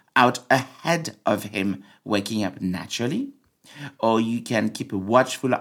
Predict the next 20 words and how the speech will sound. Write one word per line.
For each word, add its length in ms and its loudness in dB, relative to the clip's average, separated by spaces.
eye 440 2
on 160 2
him 220 0
and 180 -2
open 300 -2
the 80 -2
crate 320 -4
the 100 -2
second 640 0
you 80 -2
see 240 -4
him 200 2
waking 360 -2
up. 220 -4
By 120 8
this, 220 0
I 80 4
mean, 300 2
don't 300 4
wait 320 2